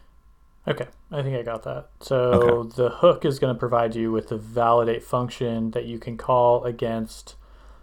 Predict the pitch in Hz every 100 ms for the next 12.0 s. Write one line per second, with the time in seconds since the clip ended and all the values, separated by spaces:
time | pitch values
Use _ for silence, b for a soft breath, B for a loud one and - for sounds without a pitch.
0 | b b - - - - - - 151 135
1 | 113 113 131 - - _ _ - - -
2 | - _ _ _ _ - _ - - b
3 | b b 143 120 117 120 151 160 - -
4 | - 98 78 53 95 - - - - -
5 | 147 131 131 139 123 135 135 127 120 -
6 | 120 113 120 113 113 110 123 113 120 117
7 | 113 110 107 107 107 - - - - -
8 | 147 139 131 123 - 120 117 120 117 117
9 | 120 117 117 113 110 - - - - -
10 | - 127 120 120 117 - _ - _ -
11 | 185 123 - 117 123 120 110 107 -